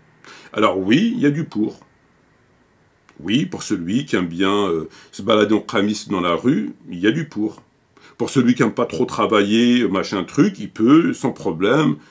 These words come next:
euh, passer son temps sur les terrasses, euh, à boire, à faire des chichas, à boire du thé, machin truc. Pour celui qui veut, veut ramadan, machin, hijab, machin truc, mais il entend de la, de la prière, il n'y a pas de problème.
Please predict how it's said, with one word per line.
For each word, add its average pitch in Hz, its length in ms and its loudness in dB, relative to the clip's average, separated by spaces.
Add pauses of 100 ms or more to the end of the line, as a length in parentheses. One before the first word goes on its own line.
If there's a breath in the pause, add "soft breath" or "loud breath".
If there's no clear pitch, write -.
(260 soft breath)
euh, 85 1400 -4
passer - 240 2
son 110 180 -2
temps 135 160 4
sur 131 160 0
les 104 120 4
terrasses, 113 500 2
euh, 87 300 -4 (280 soft breath)
à 98 120 -2
boire, 110 320 4
à 95 40 -4
faire 107 160 0
des 104 80 -2
chichas, 120 440 0
à 143 40 6
boire 104 200 0
du 104 140 -4
thé, 139 120 2
machin 120 300 0
truc. - 420 -6 (460 loud breath)
Pour 120 120 -4
celui 135 260 4
qui 139 100 2
veut, 117 260 4
veut 110 260 2
ramadan, 107 480 4
machin, 110 320 0
hijab, 110 260 0
machin 104 220 -2
truc, 113 200 -6
mais 113 100 0
il 107 100 2
entend 101 160 0
de 113 80 0
la, 110 200 0
de 107 120 2
la 95 160 2
prière, 151 340 2
il - 60 -8
n'y - 60 0
a - 40 -2
pas - 80 -8
de - 60 -8
problème. - 320 -10